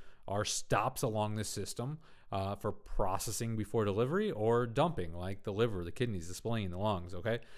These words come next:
So blood work is a snapshot in time to get an idea of how this system is working, okay? And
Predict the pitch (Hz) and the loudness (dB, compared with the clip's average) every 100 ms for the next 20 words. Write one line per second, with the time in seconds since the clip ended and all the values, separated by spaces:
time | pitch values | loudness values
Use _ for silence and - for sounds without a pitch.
0 | - - 120 104 135 180 165 165 160 113 | -4 2 2 6 8 10 8 6 2 0
1 | 110 - 135 143 156 - 110 120 131 131 | -2 0 4 6 4 2 2 2 2 0
2 | 113 95 95 104 - - - - 139 131 | 2 0 0 -2 -6 -14 -10 2 4 6
3 | 131 113 120 117 98 113 110 107 104 - | 4 4 4 4 4 4 4 4 0 -2
4 | 98 - 95 90 92 92 - 87 127 104 | -2 -4 -4 -4 -4 -4 -8 -12 -4 -2
5 | 95 - - - - 120 113 113 | -2 -6 -14 -18 -8 0 0 0